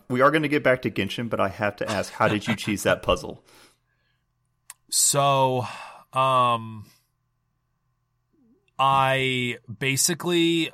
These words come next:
Speaker 2: flipped it upside down and then flipped it right back up again and smacked it so it flew up in the air and just fell down into where it was
Speaker 1: Cool.
Speaker 2: supposed to go.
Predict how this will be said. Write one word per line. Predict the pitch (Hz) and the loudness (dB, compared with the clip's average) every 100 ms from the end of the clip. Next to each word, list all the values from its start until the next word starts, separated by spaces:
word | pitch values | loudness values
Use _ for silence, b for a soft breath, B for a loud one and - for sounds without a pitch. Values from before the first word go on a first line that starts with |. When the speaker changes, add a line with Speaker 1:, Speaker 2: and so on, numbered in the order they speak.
| - | -12
Speaker 2:
flipped | - - 135 147 - | -16 -6 -4 -4 -2
it | 190 - | -4 -2
upside | 131 139 - 151 131 | -4 0 2 2 0
down | 117 107 127 185 185 | -2 0 0 -2 -4
and | 127 | -2
then | 123 123 120 120 | 2 2 0 -6
flipped | - - 123 | -10 -6 -4
it | 160 117 | -6 -2
right | 123 131 | -2 0
back | 135 120 | 0 0
up | 117 104 | -2 -4
again | 135 151 147 | -4 -4 -4
and | 123 110 | -4 -2
smacked | - 127 120 120 160 | -2 0 -2 -2 -6
it | 156 | -4
so | - 123 | -4 -4
it | 117 | -4
flew | - 127 | -8 -4
up | 120 123 | -4 -4
in | |
the | 117 | -6
air | 110 107 | -4 -6
and | 101 | -6
just | - | -10
fell | - 101 95 92 _ - | -6 -8 -8 -14 _ -14
down | 117 101 98 98 95 - _ - | -8 -8 -8 -12 -18 -20 _ -14
into | 113 104 | -12 -8
where | 98 | 0
it | |
was | 113 113 | 0 0
Speaker 1:
Cool. | - | -4
Speaker 2:
supposed | - | -16
to | - | -16
go. | 107 | -18